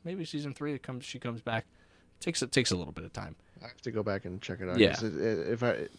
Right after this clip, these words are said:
Speaker 2: I, just thinking back on it, it's, it feels like she doesn't know.
Speaker 1: Okay.
Speaker 2: But then, like you said, Maul's been telling her these things and planting them in her head.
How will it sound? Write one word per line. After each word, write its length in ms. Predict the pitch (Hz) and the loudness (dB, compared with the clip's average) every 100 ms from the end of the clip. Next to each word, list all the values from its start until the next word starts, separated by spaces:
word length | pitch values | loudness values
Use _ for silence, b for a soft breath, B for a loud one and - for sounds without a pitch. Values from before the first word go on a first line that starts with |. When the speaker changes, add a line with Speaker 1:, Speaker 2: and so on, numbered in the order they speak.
| - | -8
Speaker 2:
I, 140 | 107 - - B - - - | -4 -4 -8 B -20 -6 2
just 180 | 151 | 4
thinking 380 | - 160 139 120 | 6 6 6 4
back 280 | 113 113 117 | 6 6 6
on 160 | 87 92 | 2 2
it, 140 | 78 | 0
it's, 260 | 98 - - | -2 -4 -4
it 180 | 107 - | -4 -4
feels 440 | - - 135 135 117 | -10 2 6 6 6
like 200 | 113 107 | 2 0
she 760 | - - 113 110 104 101 98 95 b b - - - - - - - - - _ - - | 0 -2 0 0 0 0 -2 -4 b b -20 -20 -20 -20 -20 -20 -20 -20 -20 _ -12 0
doesn't 340 | 107 120 131 | 2 2 0
know. 400 | 143 143 151 160 b b - - - - - - - - - - - | 0 2 2 0 b b -20 -20 -20 -20 -20 -20 -20 -20 -20 -20 4
Speaker 1:
Okay. 260 | 180 170 196 | 10 10 10
Speaker 2:
But 140 | 113 | 6
then, 320 | - 113 113 110 | 0 2 2 2
like 180 | 110 | 2
you 80 | 110 | 0
said, 280 | 107 113 101 | 0 2 2
Maul's 320 | 104 104 104 | 2 0 0
been 200 | - 98 | -2 -4
telling 300 | - 110 107 | -2 -2 0
her 120 | 104 101 | -2 -4
these 400 | 107 101 101 - | -4 -4 -6 -6
things 320 | 98 98 - | -4 -4 -6
and 100 | 80 | -8
planting 300 | - 95 - | -6 -4 -4
them 140 | 92 | -6
in 80 | 90 | -8
her 100 | 85 | -6
head. 400 | 123 117 110 117 | -2 0 0 -2